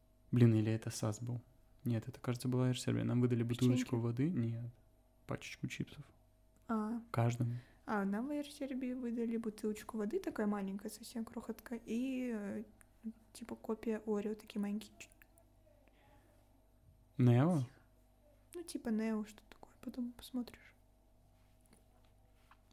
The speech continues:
Speaker 1: Вот.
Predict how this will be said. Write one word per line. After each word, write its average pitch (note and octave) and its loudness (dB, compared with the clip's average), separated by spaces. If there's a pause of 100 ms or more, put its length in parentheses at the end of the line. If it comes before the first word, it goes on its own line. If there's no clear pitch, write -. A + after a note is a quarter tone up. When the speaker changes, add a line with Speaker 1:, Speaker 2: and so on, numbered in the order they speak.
(2750)
Speaker 1:
Вот. G#2+ 0